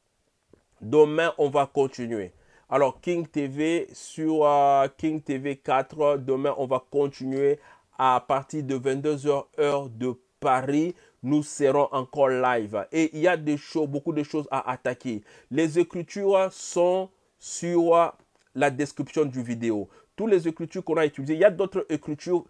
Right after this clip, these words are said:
que je mis, je parlais de ça, mais sans citer les Écritures.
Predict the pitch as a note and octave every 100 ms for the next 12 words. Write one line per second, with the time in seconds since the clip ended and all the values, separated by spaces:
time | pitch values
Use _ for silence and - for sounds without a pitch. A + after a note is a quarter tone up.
0 | - - C3 - - - E3+ D3 C3 G3+
1 | E3+ F3 E3+ C#3+ A3+ - E3+ F3 F#3+ D#3
2 | D#3 - F3+ F3 D#3 D#3 - G#3 G#3 -
3 | D#3+ - F3+ C#3+ C3 C3 C3 - A2+